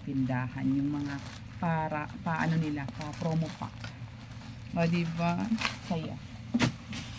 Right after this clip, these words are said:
So, yun guys, share ko lang sa inyo po. Pa,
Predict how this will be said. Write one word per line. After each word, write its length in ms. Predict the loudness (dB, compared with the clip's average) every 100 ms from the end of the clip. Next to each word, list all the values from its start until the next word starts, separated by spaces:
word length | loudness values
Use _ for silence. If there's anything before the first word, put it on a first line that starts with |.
| -6 -6 -6 -8 -6
So, 160 | 0 6
yun 240 | 12 12
guys, 400 | 12 6 6 4 2
share 160 | 0 4
ko 80 |
lang 160 | 6 6
sa 160 | 6 4
inyo 480 | 8 10 8 6
po. 240 | 4 -2 -2
Pa, 80 | 0